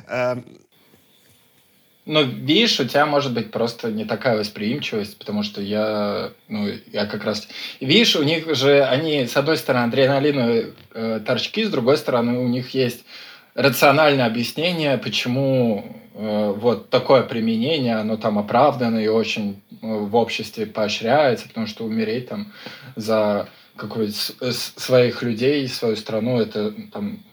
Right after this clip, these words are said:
Speaker 2: достаточно почетно. Если у тебя есть способ выпустить свое, там,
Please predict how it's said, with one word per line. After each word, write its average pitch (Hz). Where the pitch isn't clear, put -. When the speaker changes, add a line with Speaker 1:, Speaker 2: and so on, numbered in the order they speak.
Speaker 2:
достаточно 120
почетно. 120
Если 107
у 107
тебя 110
есть -
способ 107
выпустить 120
свое, 107
там, 98